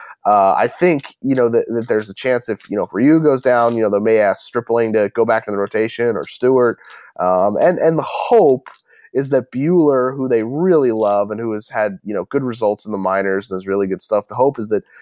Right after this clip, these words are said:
you know, Buehler can contribute in the rotation later in the year. But, you know, we'll see. I mean, I, I would expect, they also have t-, uh, Tom Ke-,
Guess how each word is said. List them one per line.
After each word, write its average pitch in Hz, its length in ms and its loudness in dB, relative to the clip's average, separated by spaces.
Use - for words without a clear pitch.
you 123 60 -4
know, 117 120 2
Buehler 131 360 2
can 104 160 -6
contribute 104 560 -2
in 98 120 0
the 101 80 -2
rotation 98 580 -2
later 95 300 0
in 85 80 -4
the 85 100 -6
year. 101 260 2
But, 95 300 2
you 147 80 -2
know, 170 80 4
we'll 202 120 4
see. 190 300 2
I 110 60 0
mean, 120 220 0
I, 147 200 6
I 156 180 2
would 156 180 2
expect, 143 400 -4
they 220 80 4
also 254 160 2
have 160 120 0
t-, - 140 -6
uh, 117 240 4
Tom 123 380 -2
Ke-, - 500 -6